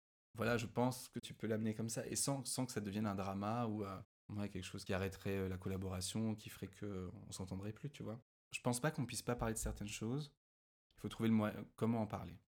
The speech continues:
tu vois. Tu peux toujours trouver, euh, une façon d'aborder les sujets sans froisse, sans trop froisser les gens. C'est tout le travail de, d'un média ou d'un journaliste, je pense, de, d'aborder des sujets et de trouver un moyen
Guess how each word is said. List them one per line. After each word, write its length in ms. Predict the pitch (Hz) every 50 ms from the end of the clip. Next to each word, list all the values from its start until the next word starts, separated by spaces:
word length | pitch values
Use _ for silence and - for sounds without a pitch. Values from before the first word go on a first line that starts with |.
| _ _ -
tu 100 | - -
vois. 160 | - 92 - - _ -
Tu 100 | - -
peux 100 | - 107
toujours 280 | - - 110 107 104
trouver, 400 | 104 - - 98 95 98 98 98
euh, 60 | 95 92 92 95 - _ _ _ _ _ _ _ _ _ _ _ _ _ -
une 80 | 107 98
façon 280 | 95 98 92 - 110
d'aborder 460 | 104 98 98 95 92 95 98 95 98 98
les 120 | 98 92
sujets 420 | 92 - - 98 90 92 101 101
sans 260 | 101 - - - 101 90
froisse, 420 | 90 - - - - 85 - -
sans 160 | - - 107
trop 140 | 92 - 101
froisser 340 | 95 - - 95 92 - 95
les 120 | 95 95
gens. 340 | 95 98 104 117 127 135 143 _ _ _ -
C'est 160 | - - 107
tout 100 | - -
le 40 | 127
travail 300 | - - 123 120 123 123
de, 760 | 117 113 107 104 101 101 98 98 98 98 95 95 95 95 95 95 92 _ _ -
d'un 160 | 104 98 95 95
média 480 | 98 98 95 95 101 101 101 101 107 107
ou 140 | 101 95 95
d'un 300 | 98 95 95 98 98 98
journaliste, 480 | 98 - 98 98 95 98 107 117 113
je 80 | - -
pense, 440 | - - 101 104 104 - - - - _ _ _ _ _ - -
de, 460 | - 101 107 101 98 95 95 92 92 92
d'aborder 420 | 98 98 98 92 95 92 98 98
des 140 | 95 92 95
sujets 560 | 92 - - - 95 95 107 104 104 113 -
et 20 | -
de 100 | 101 95
trouver 260 | 87 - - 107 110
un 60 | 104
moyen 520 | 101 98 98 98 101 104 107 117 123 131